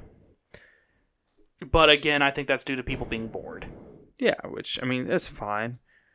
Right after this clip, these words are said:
Speaker 1: It is what it is.
Speaker 2: So, I do wanna talk a little bit about, um, the things that you can expect to see and the things that are gonna happen at the Y C S. So,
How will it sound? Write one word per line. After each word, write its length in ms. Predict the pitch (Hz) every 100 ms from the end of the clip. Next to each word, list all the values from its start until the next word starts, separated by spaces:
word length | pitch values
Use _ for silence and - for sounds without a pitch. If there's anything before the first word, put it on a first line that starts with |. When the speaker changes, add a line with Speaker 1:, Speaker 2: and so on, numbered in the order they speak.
| -
Speaker 1:
It 80 | 240
is 120 | 226
what 120 | 151 123
it 80 | - -
is. 180 | - - _ _ _ _ _
Speaker 2:
So, 720 | - - 190 190 185 180 131 - _ _ _ _ _ _ _ -
I 100 | 180
do 160 | 196
wanna 180 | 247 240
talk 360 | - 165 160 156
a 60 |
little 240 | 143 147 143
bit 320 | 151 147 - _ _ _
about, 560 | 139 131 131 131 127 - _ _ _ - - -
um, 320 | 127 120 113
the 120 | 123
things 300 | 127 160 156
that 80 | 147
you 140 | 139
can 140 | 139 143
expect 380 | 123 - 127 -
to 80 |
see 560 | 120 - 170 160 160 156
and 400 | 131 131 123 117 - - - - - -
the 80 | 139
things 240 | 175 156
that 140 | 143
are 40 | 135
gonna 220 | 135 123
happen 720 | - - 131 131 120 110 117
at 340 | - 117 117 -
the 100 | 113
Y 240 | 110 107
C 220 | - 117
S. 360 | 110 - - -
So, 480 | - - 151 147